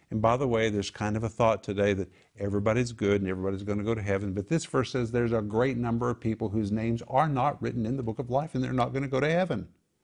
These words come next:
Everybody's not gonna go to heaven. Hell is a real place. Now, I realize you never hear anybody talk about hell anymore, but hell did not disappear. It did not evaporate. It is very real, my friends.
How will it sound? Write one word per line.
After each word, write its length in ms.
Everybody's 440
not 140
gonna 180
go 120
to 80
heaven. 280
Hell 680
is 360
a 220
real 580
place. 540
Now, 140
I 140
realize 840
you 80
never 240
hear 100
anybody 320
talk 240
about 240
hell 240
anymore, 440
but 100
hell 260
did 160
not 220
disappear. 640
It 160
did 160
not 400
evaporate. 640
It 220
is 180
very 420
real, 320
my 220
friends. 760